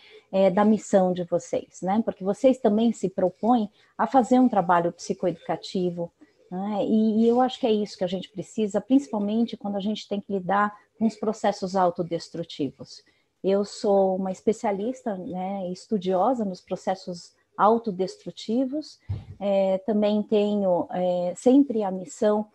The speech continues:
de trazer uma, uma compreensão a respeito deles, né, não trazendo uma única causa, mas, assim, considerando que a gente, infelizmente,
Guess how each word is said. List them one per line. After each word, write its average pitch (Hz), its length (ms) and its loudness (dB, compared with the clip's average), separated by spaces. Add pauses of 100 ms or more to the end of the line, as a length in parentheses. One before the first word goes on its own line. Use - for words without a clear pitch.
(300)
de 220 260 -2
trazer 226 720 0
uma, 196 800 -2 (340)
uma 240 160 4
compreensão 233 800 4
a 180 40 -2
respeito 190 520 -2
deles, 190 560 -2
né, 202 240 -6
não 226 300 -2
trazendo 220 580 0
uma 202 200 -2
única 190 600 -6 (240)
causa, 214 520 2
mas, 202 360 -8
assim, 220 280 -8
considerando 214 760 -4
que 196 240 -8
a 196 140 -4
gente, 214 340 -6
infelizmente, 214 840 -4